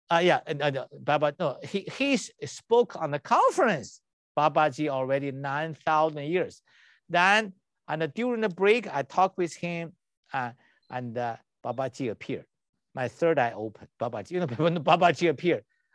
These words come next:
I said, uh, "Could you tell me how many, uh, years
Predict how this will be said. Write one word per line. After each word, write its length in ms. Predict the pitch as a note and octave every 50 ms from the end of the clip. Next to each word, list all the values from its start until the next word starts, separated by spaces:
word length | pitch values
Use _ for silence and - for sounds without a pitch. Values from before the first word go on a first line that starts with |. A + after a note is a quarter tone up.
| _ _ -
I 60 | C#3 C3+
said, 200 | - D#3 D3 C3+
uh, 80 | C3 B2 _ _ _ _ _ _ -
"Could 180 | - D#3 C#3+
you 160 | D3 F3+ F3
tell 300 | D3+ - - D#3+ D#3+ D#3+ D#3
me 240 | D3+ D#3 D#3 D3+ - _ _ _ _ _ _
how 200 | - - D#3 D#3
many, 480 | D#3 D3+ D3+ D3+ D3+ D3 D3 C#3+ C#3 _ _ _ _ _ _ _ _ _ -
uh, 180 | B2 A2+ G#2+ G#2+ -
years 400 | C3 B2+ C3 B2+ A2+ G2+ -